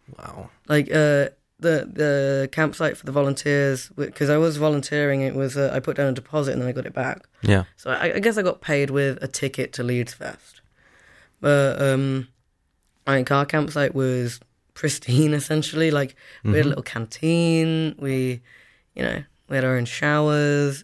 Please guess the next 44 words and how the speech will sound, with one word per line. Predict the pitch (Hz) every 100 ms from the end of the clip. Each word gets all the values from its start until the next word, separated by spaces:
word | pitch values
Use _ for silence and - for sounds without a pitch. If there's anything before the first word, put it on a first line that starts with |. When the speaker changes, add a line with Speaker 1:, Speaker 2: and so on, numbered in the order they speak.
| -
Speaker 2:
It, | - - _ -
no | 147
one | 151 147
was | 139 127 - _ _ -
bothered | 139 139 143 131
with | 131 131 123 -
making | 135 131 135
everything | 127 131 131
a |
mess | 127 135 127 -
'cause | 143 131
we | 143
already | 135
<laughs> | - -
saw | 143 156
the | 135
mess | 131 131 131 -
that | -
other | 143
people | 139 156
were | 143
living | 139 135 135
in. |
Speaker 1:
Yeah. | 110 92 - - - _ - - -
Speaker 2:
But, | 147
like, | 147 139 - _ _
you | 175
go | 165 202 196
out | 170 170 -
into | 160 160 147
the | 147
<laughs> | 127 120
wild | 143 151 147 - 170 -
of | 160 131
it | - 147
all, | 147 - - -
Speaker 1:
<laughs> | - - - -
Speaker 2:
and | 175
you're | 180
there | 170 190 196
with, | 185 165
like, | 165 156
your | 165
little | 165 147 156 139